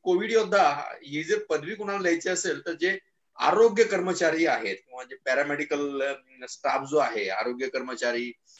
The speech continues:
अं, doctors आहेत, nurses आहेत किंवा आरोग्य क्षेत्रात काम करणारी जी लोक आहेत ती आणि पोलीस लोक, यांचं सगळ्यात जास्त योगदान आहे आताच्या घडीला.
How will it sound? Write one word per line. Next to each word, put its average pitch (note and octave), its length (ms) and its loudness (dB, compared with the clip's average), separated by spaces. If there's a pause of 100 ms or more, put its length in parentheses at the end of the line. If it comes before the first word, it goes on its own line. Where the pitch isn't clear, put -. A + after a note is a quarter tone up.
(320)
अं, A#2+ 160 -2
doctors C3+ 440 0
आहेत, C#3 380 0
nurses C#3+ 480 -2
आहेत A2+ 400 0 (140)
किंवा B2 320 -14 (380)
आरोग्य C3+ 340 -4
क्षेत्रात C#3 320 -4
काम C3+ 300 -4
करणारी C3+ 340 -6
जी C3 120 -12
लोक C3 200 -8
आहेत C3 120 -2
ती A#3+ 240 -10
आणि C4+ 200 0
पोलीस A3 480 0
लोक, - 220 -8 (840)
यांचं F#3+ 380 -6
सगळ्यात F#3+ 400 0
जास्त F#3+ 440 0
योगदान E3+ 420 2
आहे A2+ 220 -6
आताच्या A2 420 -8
घडीला. F#2 360 -12